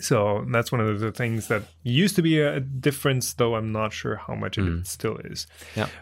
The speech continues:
Speaker 1: But then again, if you, if you're using the free version, you're probably not using a five axis C N C, so I'm not sure how relevant that is.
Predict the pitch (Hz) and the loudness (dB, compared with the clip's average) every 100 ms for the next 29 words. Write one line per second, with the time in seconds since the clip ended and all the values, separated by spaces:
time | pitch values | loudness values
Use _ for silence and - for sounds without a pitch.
0 | - 127 131 127 127 120 - 123 127 117 | -2 4 6 6 4 2 2 2 2 0
1 | 127 117 120 113 110 120 110 110 107 110 | 0 2 2 0 0 0 2 2 2 0
2 | 113 - - 113 - - - - 139 117 | -2 -8 -6 -6 -6 -12 -10 -4 -4 -2
3 | 113 113 110 101 117 101 98 92 - - | -2 0 0 -2 -4 -4 -4 -6 -8 -10
4 | 131 110 - - 123 107 - 117 107 107 | -8 -8 -8 -6 -4 -4 -6 -6 -4 -4
5 | 104 113 117 120 - - 117 104 101 110 | -4 -6 -8 -10 -10 -2 0 0 -2 0
6 | 104 104 104 113 107 104 101 - 104 107 | 2 4 4 6 6 4 4 4 6 6
7 | 101 98 98 90 - | 6 4 4 4 0